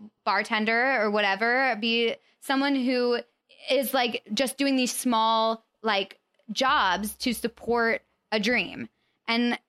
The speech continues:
are you willing to sacrifice everything for this dream? Is it that important to you? And I don't know. I kinda just, like, realized that, like, not really. Like, I thought it was important to me,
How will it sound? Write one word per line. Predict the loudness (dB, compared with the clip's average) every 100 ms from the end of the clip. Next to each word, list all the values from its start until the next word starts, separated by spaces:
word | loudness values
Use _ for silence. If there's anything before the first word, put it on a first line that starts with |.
| -4
are | 0 2
you | 2 2
willing | 2 0 0 -2
to | -2 -2 0 0
sacrifice | 0 -2 -2 -4 -2 -4 -4
everything | -6 -4 -2 -2 -2 -4 -4
for | -6 -4
this | -2 -4
dream? | -4 -4 -6 -14 -16 _
Is | -2 0
it | 0 0
that | 0 2
important | 0 0 -2 -2 -4
to | 0
you? | 0 0
And | 0 -2 0 -4 _ _ _ _ -4
I | -2
don't | 0 2
know. | 2 2
I | 0
kinda | 0 0 0 0
just, | 0 -2
like, | -4 -2
realized | 0 0 0 0
that, | 0 0
like, | 0 -2 -6 -20 _
not | -2 0 0 0
really. | 0 0 -2 -2
Like, | 0 0 -4 -14 _ _ _ _
I | -4 -4
thought | -2 -2 0
it | 0
was | -2 0
important | 0 0 -2 -2
to | 0
me, | 0 0 -2